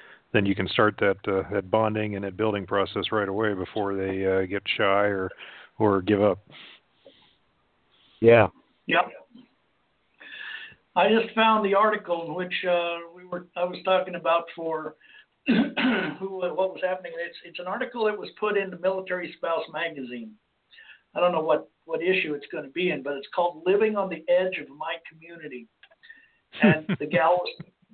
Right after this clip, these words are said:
Speaker 3: the gal was the National Guard spouse. Um, he's, she started it out with, you know, the link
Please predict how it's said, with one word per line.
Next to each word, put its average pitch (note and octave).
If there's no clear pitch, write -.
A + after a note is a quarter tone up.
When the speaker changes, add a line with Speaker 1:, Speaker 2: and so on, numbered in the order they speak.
Speaker 3:
the G3
gal G#3
was G3+
the G3+
National F#3
Guard F#3
spouse. F3+
Um, E3
he's, F#3
she F#3+
started C4+
it F#3+
out A3
with, F3+
you F3
know, E3+
the E3+
link F3